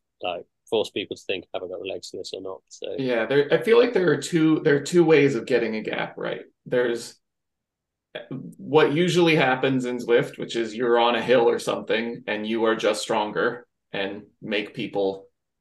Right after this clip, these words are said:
Speaker 2: fall off the back. Uh, but then there's the, the approach that, that Steve just mentioned, which, you know, Mister Panache himself, you have to,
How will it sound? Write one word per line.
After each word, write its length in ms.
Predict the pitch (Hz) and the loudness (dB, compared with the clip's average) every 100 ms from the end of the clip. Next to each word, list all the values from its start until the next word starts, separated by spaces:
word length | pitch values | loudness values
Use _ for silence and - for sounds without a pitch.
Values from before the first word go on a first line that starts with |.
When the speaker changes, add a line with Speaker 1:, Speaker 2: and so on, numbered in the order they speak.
| _ _ _ - | _ _ _ -4
Speaker 2:
fall 220 | 107 90 | -2 0
off 200 | - - | -2 -6
the 80 | - | -10
back. 340 | 85 - - - _ _ _ _ _ _ _ _ - | -8 -10 -12 -20 _ _ _ _ _ _ _ _ -10
Uh, 320 | 98 95 - - _ _ _ _ _ _ | -6 -4 -6 -10 _ _ _ _ _ _
but 120 | 135 135 | -4 0
then 160 | 156 | 2
there's 580 | 151 143 139 139 - - _ _ _ _ - | 4 4 4 0 -6 -16 _ _ _ _ -10
the, 400 | 123 123 117 - | -6 -4 -4 -4
the 100 | 117 | -4
approach 400 | 120 127 117 - | 0 0 0 0
that, 300 | 117 110 - | 2 2 0
that 160 | 110 87 | -6 -6
Steve 260 | - 127 | -8 -8
just 220 | 123 117 | -8 -8
mentioned, 360 | 117 120 117 110 | -4 -4 -4 -4
which, 300 | 110 110 - | -4 -6 -10
you 100 | 113 | -8
know, 300 | 95 - - _ _ _ _ _ _ - | -8 -8 -14 _ _ _ _ _ _ -6
Mister 360 | 117 117 123 | -6 -4 -6
Panache 400 | - 120 117 117 | -4 -2 0 -2
himself, 600 | 113 110 131 123 117 - _ _ _ _ _ | -6 -6 -4 -4 -4 -10 _ _ _ _ _
you 160 | - 135 | -4 -2
have 320 | 127 123 - | 2 2 2
to, 380 | 143 135 131 - | 0 2 0 -4